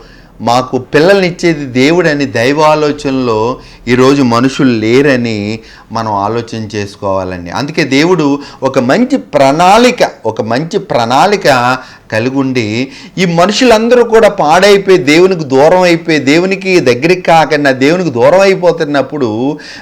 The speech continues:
దేవుడు దాని ఒక ప్రణాళిక కలిగి ఉన్నాడు. ఆ ప్రణాళిక ఏంటో అపోస్తలుడైన పౌలు గారు ఏపీసీ సంఘానికి రాస్తూ ఉత్తరాన్ని పరిశుద్ధాత్మతో నిండిన వాడే ఒక సంగతి చెప్తున్నాడు చూడండి. ఏపీసీలకి రాసిన పత్రిక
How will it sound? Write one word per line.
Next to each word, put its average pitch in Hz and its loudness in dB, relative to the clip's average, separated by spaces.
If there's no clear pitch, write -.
దేవుడు 233 4
దాని 165 2
ఒక 202 4
ప్రణాళిక 208 2
కలిగి 254 4
ఉన్నాడు. 170 2
ఆ 143 6
ప్రణాళిక 226 2
ఏంటో 202 4
అపోస్తలుడైన 208 0
పౌలు 190 4
గారు 165 4
ఏపీసీ 262 2
సంఘానికి 196 2
రాస్తూ 165 2
ఉత్తరాన్ని 151 0
పరిశుద్ధాత్మతో 165 0
నిండిన 151 -2
వాడే 131 2
ఒక 165 0
సంగతి 190 -2
చెప్తున్నాడు 180 0
చూడండి. 165 2
ఏపీసీలకి 180 0
రాసిన 151 -2
పత్రిక 139 -4